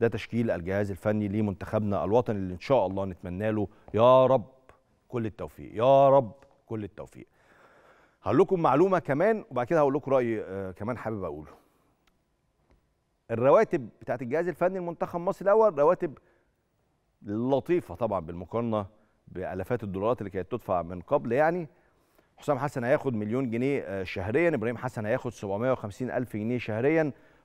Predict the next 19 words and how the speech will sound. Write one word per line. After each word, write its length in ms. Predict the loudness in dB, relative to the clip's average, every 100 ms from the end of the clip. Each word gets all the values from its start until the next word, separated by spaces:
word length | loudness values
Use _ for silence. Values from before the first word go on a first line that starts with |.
| 0
طارق 180 | 2 2
سليمان 460 | -2 -4 -2 0
مية 140 | 0 0
خمسة 320 | -2 -8 -6
وسبعين 380 | -6 -4 -4 -4 -4
ألف 280 | -4 -4
جنيه، 240 | -6 -2 -4
محمد 340 | -2 -2 0
عبد 160 | -2 0
الواحد 400 | 2 2 0 -10 -14 _ _
ستين 440 | -16 -8 -4 -4
ألف 340 | -2 -4 -4 -4
جنيه، 380 | 0 2 2 0 -12 _
وسعفان، 640 | -6 0 0 2 2 2 -2
آه، 200 | -4 -6
الصغير 640 | -8 -2 0 2 0 -2
مية 220 | -2 -4 -2
ألف 300 | -2 -2 -4
جنيه، 360 | -2 0 2